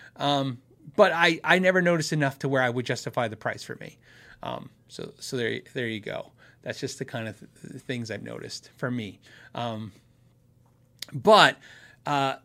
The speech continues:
I have a lot of friends that I really respect, and they absolutely think it works, and they absolutely do it.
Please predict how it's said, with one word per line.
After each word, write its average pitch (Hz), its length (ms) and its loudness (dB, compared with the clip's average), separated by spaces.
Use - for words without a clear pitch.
I 170 120 10
have 180 220 4
a 165 60 2
lot 143 260 2
of 139 80 0
friends 135 560 -2
that 117 120 -2
I 104 40 -2
really 113 360 -6
respect, 110 680 -8
and 107 180 -8
they 110 360 -4
absolutely 117 760 0
think 117 200 -8
it 113 80 -8
works, 113 440 -6
and 113 280 -8
they 107 80 -6
absolutely 110 400 -8
do 107 200 -8
it. 123 140 -8